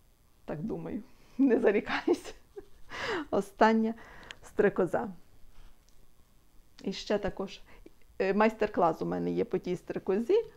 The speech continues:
по такому кольє. І, відповідно, от це також, цей кулончик є в тому майстер-класі. Можете, кому цікаво, можете знайти цей майстер-клас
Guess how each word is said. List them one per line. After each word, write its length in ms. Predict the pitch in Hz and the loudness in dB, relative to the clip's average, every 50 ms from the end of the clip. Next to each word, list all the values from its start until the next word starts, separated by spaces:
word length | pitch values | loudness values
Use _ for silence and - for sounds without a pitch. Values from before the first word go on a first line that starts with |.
| - | -4
по 80 | - 233 | -2 0
такому 440 | 233 247 240 240 269 240 226 226 220 | 2 2 2 2 2 2 2 2 0
кольє. 500 | - - 233 220 214 208 226 233 233 247 247 - - - - - - - - - - - - - - - - - - | 2 2 2 4 4 2 2 0 0 -2 -8 -14 -20 -20 -20 -20 -20 -20 -20 -20 -20 -20 -20 -20 -20 -20 -20 -12 -6
І, 280 | - 247 262 269 269 269 262 233 226 - | -2 0 0 2 0 -2 -4 -6 -6 -4
відповідно, 760 | 202 202 202 - 214 208 226 247 214 196 214 208 - - - - 208 185 - - - - - - - - - - - - - - - - - - - - - - - - - - - | -4 -2 2 4 4 4 6 4 2 2 2 0 0 -2 -6 -10 -16 -18 -18 -20 -20 -20 -20 -20 -20 -20 -20 -20 -20 -20 -20 -20 -20 -20 -20 -20 -20 -20 -20 -20 -18 -18 -18 -16 -6
от 220 | - - 202 208 - - | -2 -2 -2 -2 -4 -2
це 180 | - 190 190 190 | 2 2 2 2
також, 580 | 220 214 - - 180 165 - 196 196 202 - - - - _ _ _ - - - - | 0 -4 -6 -6 -6 -4 -2 -2 -2 -2 -4 -10 -20 -20 _ _ _ -20 -20 -20 -10
цей 140 | - - 185 | -6 -4 -4
кулончик 520 | 175 - 196 190 202 214 220 220 - 170 185 | -2 0 0 2 2 2 2 0 -4 -6 -6
є 180 | 208 180 185 | -4 -4 -4
в 60 | 185 | -4
тому 280 | - - 180 180 175 175 | -4 -4 -4 -4 -4 -2
майстер-класі. 840 | 180 185 185 185 - - 185 - - - 247 285 320 - - 302 302 - - - - - - | 0 0 -2 -2 -2 -4 -6 -2 2 4 4 4 4 2 -4 -6 -8 -8 -12 -16 -16 -8 0
Можете, 400 | 220 220 214 202 208 202 - 196 | 2 4 4 4 2 -2 -6 -6
кому 240 | - - 196 190 180 | -4 -4 -4 -4 -4
цікаво, 540 | 180 - 202 - - 233 247 277 269 277 285 - - - - - | -6 -6 -8 0 2 4 4 4 4 0 -6 -8 -12 -12 -8 -4
можете 380 | 214 208 202 190 185 - 185 175 | -2 -2 -2 -2 -4 -4 -6 -6
знайти 360 | 175 190 190 175 - 254 262 | -6 -6 -8 -6 -6 -6 -6
цей 200 | 254 - 269 254 | -4 -4 -4 -2
майстер-клас 720 | 233 226 233 226 - - 220 214 - - 214 214 214 214 | -2 -2 -4 -4 -4 -6 -6 -6 -4 -4 -4 -4 -4 -6